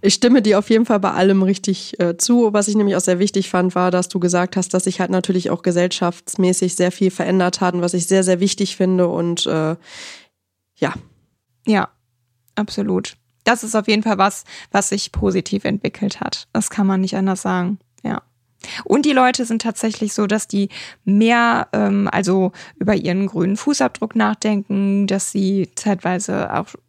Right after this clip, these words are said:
Speaker 2: äh, umweltbewusster leben und einfach, ja, sich, selbst wenn es nur ein kleiner Beitrag ist, aber irgendwie so ein bisschen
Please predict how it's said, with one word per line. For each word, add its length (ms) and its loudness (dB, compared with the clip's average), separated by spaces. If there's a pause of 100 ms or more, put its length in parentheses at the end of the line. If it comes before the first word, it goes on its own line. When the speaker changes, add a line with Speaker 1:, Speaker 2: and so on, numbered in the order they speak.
(120)
Speaker 2:
äh, 60 -4
umweltbewusster 1000 0
leben 580 2
und 180 -4
einfach, 400 -4 (440)
ja, 280 2
sich, 440 -6 (100)
selbst 240 0
wenn 140 2
es 100 -4
nur 80 0
ein 60 -4
kleiner 320 0
Beitrag 480 -4
ist, 340 -4
aber 340 0
irgendwie 440 -2
so 120 -2
ein 80 0
bisschen 540 -2